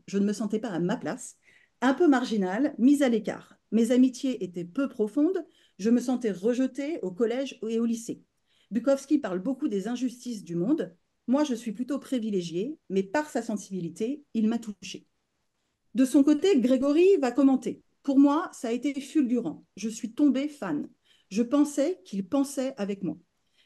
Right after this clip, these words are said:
J'ai trouvé la personne qu'il faisait, qui faisait ce que peu de personnes faisaient dans la vie normale. Adolescent, on découvre tout. J'habitais dans un petit village, on allait à la montagne avec des packs de six, on commençait à connaître l'hiver, l'ivresse. Alors de voir une personne qui connaissait ça si bien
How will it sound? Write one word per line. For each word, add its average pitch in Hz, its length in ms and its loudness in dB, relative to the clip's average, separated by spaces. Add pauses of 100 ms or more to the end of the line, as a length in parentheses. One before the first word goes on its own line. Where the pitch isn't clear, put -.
J'ai 226 160 0
trouvé 311 260 2
la 254 120 0
personne 294 400 0
qu'il 285 160 -4
faisait, 247 400 -4
qui 254 100 -8
faisait 254 400 -2
ce 226 140 -10
que 220 100 -4
peu 285 220 -2
de 254 80 0
personnes 254 400 -2
faisaient 220 340 -6
dans 220 100 -8
la 180 100 -6
vie 196 120 -6
normale. 175 340 -6 (500)
Adolescent, 254 760 4
on 208 100 -4
découvre 233 400 -2
tout. 214 220 -8 (480)
J'habitais 214 360 2
dans 214 200 -2
un 185 80 -6
petit 214 200 -8
village, 202 540 -4 (160)
on 208 100 4
allait 226 140 4
à 226 160 0
la 208 100 0
montagne 247 380 0
avec 190 160 -6
des 196 80 -4
packs 220 180 -8
de 185 140 -2
six, 208 480 -8 (160)
on 208 80 -4
commençait 240 580 0
à 190 80 -4
connaître 233 380 -2
l'hiver, 165 260 -6
l'ivresse. 190 540 -4 (320)
Alors 214 240 2
de 220 80 2
voir 294 320 0
une 254 140 2
personne 233 440 -8
qui 190 160 -16
connaissait 226 360 0
ça 202 180 -4
si 233 240 -2
bien 220 340 -4